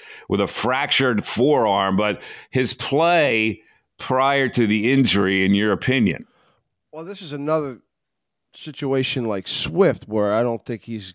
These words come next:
Speaker 2: given the ball enough. They haven't gone to him enough. When he's been given the opportunity,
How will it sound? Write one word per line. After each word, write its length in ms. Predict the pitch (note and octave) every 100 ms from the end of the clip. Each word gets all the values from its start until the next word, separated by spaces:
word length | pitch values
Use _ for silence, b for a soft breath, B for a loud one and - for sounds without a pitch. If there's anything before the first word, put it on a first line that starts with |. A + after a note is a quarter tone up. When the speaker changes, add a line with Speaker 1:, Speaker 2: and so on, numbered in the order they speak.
| _
Speaker 2:
given 280 | B2 A2 G#2+
the 80 |
ball 480 | F2+ _ A2+ A2 G2
enough. 440 | F#2 G#2 D3+ B2 -
They 120 | A#2+
haven't 220 | A#2+ A2
gone 260 | A2 B2 G#2+
to 60 |
him 220 | G#2+ G2+
enough. 540 | E2+ G2+ D#3 C#3 A2+ - b b b _
When 320 | G#2+ E3 F#3
he's 440 | D#3+ D3 D3 A#2 - _ _ _ _
been 160 | C#3+
given 340 | A#2+ F3 D3+ C3+
the 140 | C3
opportunity, 1040 | C3 B2+ - A2+ - A3 G#3+ A#2+ E2 E2